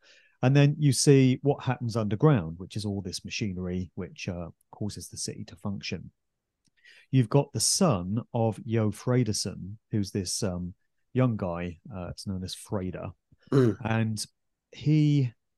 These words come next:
Speaker 1: doesn't share his father's value system. So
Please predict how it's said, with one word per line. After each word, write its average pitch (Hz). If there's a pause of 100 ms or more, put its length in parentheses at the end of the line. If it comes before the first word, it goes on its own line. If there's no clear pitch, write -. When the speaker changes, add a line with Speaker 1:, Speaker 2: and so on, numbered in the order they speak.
(420)
Speaker 1:
doesn't 143 (480)
share 101 (260)
his 107
father's 104
value 95
system. 85
So 98